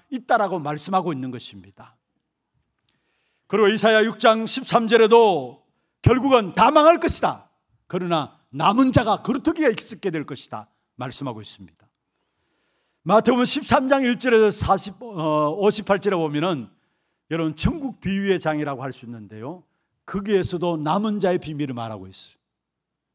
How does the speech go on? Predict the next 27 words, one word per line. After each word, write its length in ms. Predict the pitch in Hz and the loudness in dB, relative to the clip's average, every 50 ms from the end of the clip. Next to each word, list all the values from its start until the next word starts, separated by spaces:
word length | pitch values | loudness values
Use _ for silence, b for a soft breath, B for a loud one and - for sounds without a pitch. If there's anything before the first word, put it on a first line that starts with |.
| _ - | _ -8
마태복음 320 | 147 156 160 170 170 175 | -6 -6 -4 -4 -4 -6
십삼 340 | 160 - 220 - - 180 170 | -6 -8 -4 -2 -2 -2 -2
장 160 | 175 170 156 | -4 -8 -8
여러분 200 | 156 165 151 143 | -8 -10 -10 -10
잘 160 | 131 135 127 | -12 -12 -10
아시죠? 480 | 131 143 147 151 156 135 123 113 95 - _ _ _ _ _ _ _ | -10 -10 -10 -12 -16 -16 -16 -16 -16 -18 _ _ _ _ _ _ _
천국 380 | - - 208 208 196 190 190 | -12 -10 -10 -8 -10 -12 -12
비유에 300 | - - 170 175 175 170 | -12 -10 -6 -4 -4 -4
대한 360 | - 139 127 127 120 123 139 - _ _ _ _ _ _ _ _ _ _ _ | -4 -6 -8 -8 -10 -10 -12 -16 _ _ _ _ _ _ _ _ _ _ _
것들을 480 | - 139 - _ - 139 135 131 131 | -16 -16 -12 _ -8 -8 -8 -8 -8
말씀하고 540 | 120 123 135 147 143 - 175 175 165 - 160 | -8 -8 -8 -8 -8 -6 -6 -4 -4 -4 -4
있는 180 | 143 147 156 147 | -6 -6 -6 -6
장인데, 680 | 147 117 107 104 104 98 98 92 113 127 120 107 107 _ _ _ _ _ _ _ _ _ _ _ _ _ _ _ _ _ _ _ _ _ _ _ _ _ | -8 -12 -14 -14 -16 -18 -18 -16 -14 -14 -14 -14 -16 _ _ _ _ _ _ _ _ _ _ _ _ _ _ _ _ _ _ _ _ _ _ _ _ _
거기에 240 | 208 240 214 233 208 | -8 -4 -2 -2 -2
보면 280 | 214 214 202 190 175 170 | -2 -4 -6 -6 -6 -4
네 140 | 190 208 | -2 0
가지 240 | 214 233 226 196 208 | 2 0 0 0 -2
밭이 280 | 156 202 214 208 - 196 | -4 -4 -4 -4 -6 -6
나옵니다. 580 | 160 135 127 117 120 117 101 104 92 98 _ _ _ _ _ _ _ _ _ | -6 -8 -8 -10 -14 -16 -16 -18 -20 -20 _ _ _ _ _ _ _ _ _
네 120 | 139 175 | -4 -2
가지 220 | 190 202 180 139 | 0 0 0 0
밭이 240 | - 208 208 208 202 | -2 -2 -2 -2 -2
나오는데, 720 | 190 165 156 147 143 139 139 143 180 190 156 127 110 110 _ | -4 -2 -2 -2 -4 -6 -4 -4 -2 -2 -2 -4 -6 -12 _
길가밭, 840 | - - 160 151 165 156 147 160 156 156 156 _ _ _ _ _ _ | -14 -12 -10 -6 -6 -4 -4 -4 -4 -6 -6 _ _ _ _ _ _
돌짝밭, 520 | - 147 143 - 170 - _ - 160 - | -12 -12 -10 -10 -10 -10 _ -8 -10 -8
가시떨기밭이 640 | - 135 139 - - - 214 190 170 165 165 147 - 131 | -10 -12 -14 -10 -8 -8 -8 -8 -8 -10 -10 -12 -12 -14
나옵니다. 480 | 127 110 107 101 104 104 - 101 98 | -16 -16 -16 -18 -20 -20 -20 -20 -20